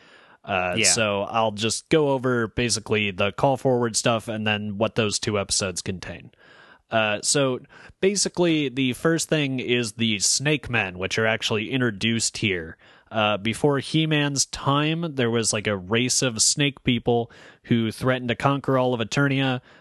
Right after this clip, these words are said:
Speaker 1: They were stopped by the Elders and this monk guy named Zodak, and, uh, sealed in a void beneath Snake Mountain, which is, uh, now where Skeletor has his base.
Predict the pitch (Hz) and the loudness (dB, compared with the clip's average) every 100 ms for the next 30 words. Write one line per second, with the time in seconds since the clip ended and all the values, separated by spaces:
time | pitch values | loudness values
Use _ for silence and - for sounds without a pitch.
0 | _ 110 110 107 - 135 117 110 - 113 | _ 0 2 2 2 2 2 -2 -2 0
1 | 110 104 107 98 127 120 127 123 117 - | 2 0 -2 0 0 2 0 0 -2 -2
2 | 110 110 101 107 110 110 - 113 110 110 | -2 -2 -2 -2 -4 -4 -2 0 0 -2
3 | 104 95 98 95 90 107 127 107 98 104 | -4 -4 -8 -4 -2 0 0 0 -2 -4
4 | - - - _ _ - 110 107 98 98 | -10 -20 -20 _ _ -2 0 0 0 -2
5 | 95 - - 139 131 123 113 92 113 110 | -2 -2 -2 2 2 0 -2 -2 -2 0
6 | 104 98 92 92 92 92 127 135 110 98 | 0 -2 -6 -10 -8 0 2 2 0 -4
7 | 95 - - - - 113 113 110 - - | -6 -14 -20 -20 -4 0 2 0 -4 -4
8 | - - 143 - 117 131 127 170 175 - | -2 2 0 -2 -2 -2 -2 -4 -6 -2
9 | 113 110 120 113 104 104 - 101 98 98 | -2 0 0 0 0 0 0 0 -2 -2
10 | 110 113 113 110 107 104 - - 104 104 | 2 2 2 0 0 0 -2 0 0 0
11 | - 101 95 92 - 98 - 87 - 92 | -2 -2 -2 -2 -2 -2 -2 -4 -6 -6
12 | 82 82 - | -4 -4 -4